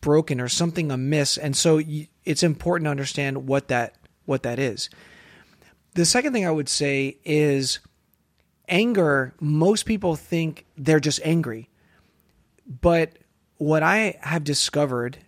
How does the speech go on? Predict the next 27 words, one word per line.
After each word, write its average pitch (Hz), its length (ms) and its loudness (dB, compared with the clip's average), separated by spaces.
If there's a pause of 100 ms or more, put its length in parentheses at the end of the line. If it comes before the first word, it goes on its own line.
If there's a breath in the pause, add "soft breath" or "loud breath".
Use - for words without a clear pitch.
and 143 120 -2
I 151 40 2
have 143 100 2
a 139 40 0
deep 135 240 -2
conviction 123 440 -4
about, 120 460 -2
is 139 200 0
that 139 300 2
anger 185 460 4
is 147 160 -2
not 151 240 0
the 143 100 -2
primary 139 560 -4
thing. 120 380 -8
It's 160 200 -6
the 135 120 -4
secondary 120 600 -4
thing. 120 320 -10 (460 loud breath)
Anger 185 320 4
is 160 240 0
the 147 80 -2
reaction. 143 480 0
Now, 135 100 -2
the 135 100 -4
problem 180 440 0
is 135 220 -2